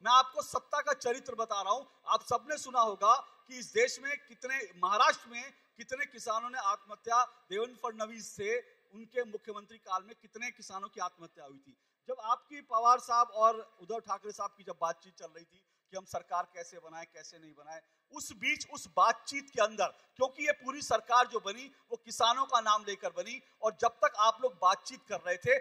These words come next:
और बातचीत के आपने लिए जो दो हफ्ते बिताए, उन दो हफ्तों में राजस्व विभाग का आ-, आ-, आंकड़ा ये कहता है कि महाराष्ट्र में तीन सौ किसानों की और आत्महत्याएं हो गई। सवाल ये कि आप कैसे किसानों की बात कर सकते हैं? आप कैसे कह रहे हैं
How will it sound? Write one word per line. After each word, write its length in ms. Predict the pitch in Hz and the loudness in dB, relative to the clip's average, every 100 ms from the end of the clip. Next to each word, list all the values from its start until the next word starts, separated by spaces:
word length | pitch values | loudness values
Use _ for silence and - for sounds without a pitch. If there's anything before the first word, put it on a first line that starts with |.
| - - | 0 -6
और 120 | 190 | 2
बातचीत 360 | 180 - - 269 | 2 2 -2 -6
के 80 | 247 | 0
आपने 340 | 226 220 240 240 | 0 0 -8 -10
लिए 420 | 175 170 196 233 | -10 -10 -2 -2
जो 140 | 233 | -4
दो 220 | - 214 | -10 -6
हफ्ते 300 | 240 220 - | -4 -4 -4
बिताए, 360 | 202 180 190 247 - _ | -8 -2 0 0 -2 _
उन 140 | 214 | -20
दो 200 | 220 233 240 | 0 2 6
हफ्तों 240 | 208 - 220 | 6 4 -6
में 160 | 226 | -6
राजस्व 640 | 262 - - 180 196 240 208 | -8 -10 2 4 4 0 -2
विभाग 260 | 185 196 | 0 0
का 420 | - 214 214 - _ 170 | 0 -2 -2 -6 _ 0
आ-, 120 | 180 | 2
आ-, 440 | 196 190 190 196 185 | 4 2 0 0 0
आंकड़ा 220 | 208 202 | 0 -4
ये 140 | 196 | -4
कहता 320 | 196 180 208 | -8 -6 2
है 60 | 226 - - | 2 2 -8
कि 80 | 190 170 | -6 0
महाराष्ट्र 360 | 180 196 202 196 | 2 0 -4 -12
में 100 | 208 | -16
तीन 300 | - 196 202 | -16 -20 -16
सौ 140 | 208 | -16
किसानों 460 | - 175 170 165 170 | -16 -14 -12 -12 -14
की 220 | _ 180 | _ _
और 240 | 156 151 160 135 | -4 -4 -4 -10
आत्महत्याएं 600 | 135 127 131 _ 135 135 | -14 _ -20 _ -14 -14
हो 220 | 113 107 | _ -20
गई। 160 | _ _ _ _ _ | _ _ _ _ _
सवाल 280 | 170 175 208 | -8 -8 -8
ये 60 | 220 | -14
कि 160 | 254 190 | _ -6
आप 240 | 180 - - | -6 -6 -8
कैसे 240 | 165 277 | -10 -10
किसानों 400 | 254 254 226 220 | -20 -20 -18 -18
की 120 | 220 | _
बात 200 | 190 165 - _ | _ -12 -12 _
कर 60 | 156 | _
सकते 220 | 180 _ 220 | _ _ -20
हैं? 80 | - _ - | -20 _ 0
आप 180 | 240 254 | 0 0
कैसे 220 | 247 285 | -10 -10
कह 60 | 240 | -4
रहे 100 | |
हैं 80 | 247 | -2